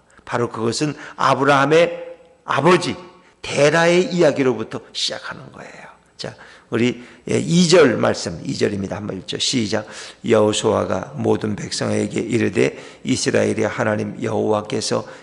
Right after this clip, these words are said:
이같이 말씀하시기를 옛적에 너희의 조상들 곧 아브라함의 아버지 나홀의 아버지 데라가 강 저쪽에 거주하여 다른 신들을 섬겼으나. 이게 은혜예요.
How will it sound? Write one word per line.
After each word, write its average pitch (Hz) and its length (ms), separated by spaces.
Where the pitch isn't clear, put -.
이같이 110 440
말씀하시기를 110 1000
옛적에 120 760
너희의 117 420
조상들 120 680
곧 117 200
아브라함의 117 640
아버지 117 520
나홀의 120 560
아버지 117 500
데라가 117 540
강 131 320
저쪽에 123 480
거주하여 110 720
다른 127 380
신들을 120 720
섬겼으나. - 1160
이게 120 140
은혜예요. 107 600